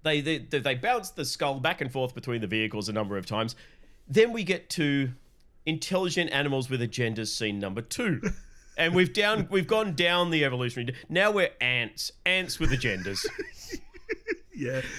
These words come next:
Speaker 1: Giant,
Speaker 2: This is the
Speaker 1: giant
Speaker 2: dumbest
Speaker 1: ants.
Speaker 2: bit of the movie. <laughs>
Speaker 1: Giant ants that are about five inches long and the size of your forearm. that not only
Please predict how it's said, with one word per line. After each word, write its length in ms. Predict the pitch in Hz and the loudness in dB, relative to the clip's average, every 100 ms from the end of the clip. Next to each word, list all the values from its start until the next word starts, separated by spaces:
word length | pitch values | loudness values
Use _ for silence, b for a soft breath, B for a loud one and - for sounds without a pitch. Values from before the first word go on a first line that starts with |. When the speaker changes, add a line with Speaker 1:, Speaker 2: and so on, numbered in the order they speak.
| - | -2
Speaker 1:
Giant, 320 | 214 226 269 | 2 6 6
Speaker 2:
This 100 | 262 | 6
is 100 | 208 | 2
the 100 | 143 | 2
Speaker 1:
giant 380 | 202 208 202 156 | 4 6 6 6
Speaker 2:
dumbest 40 | 180 | 4
Speaker 1:
ants. 460 | 143 147 - 127 | 6 4 2 -2
Speaker 2:
bit 120 | 123 | -2
of 100 | 117 | -4
the 60 | 107 - - - - - - - B B | 2 4 6 4 4 2 2 -6 B B
movie. 160 | 262 170 | 0 2
<laughs> 20 | |
Speaker 1:
Giant 460 | - 202 262 240 175 | 4 6 6 4 4
ants 300 | 131 147 156 | 4 2 0
that 120 | 151 | -2
are 60 | 143 | 2
about 320 | 135 131 - | 2 2 0
five 260 | 180 185 175 | 4 4 4
inches 340 | 165 147 123 | 2 0 -2
long 260 | 123 127 131 | 0 2 2
and 80 | 120 | -2
the 60 | |
size 300 | 113 139 139 135 | -2 2 2 2
of 80 | |
your 80 | 127 | -2
forearm. 720 | - - 135 131 117 101 120 214 - - - - - - - - - - 190 190 - - - - - - - B B B - _ - _ - | -2 0 2 4 4 4 2 -2 -10 -20 -20 -20 -16 -14 -12 -12 -14 -20 -20 -20 -20 -20 -20 -20 -20 -20 -20 B B B -20 _ -20 _ -2
that 200 | 180 190 | 0 2
not 240 | 170 196 | 6 6
only 560 | 214 214 208 196 151 | 8 6 4 2 0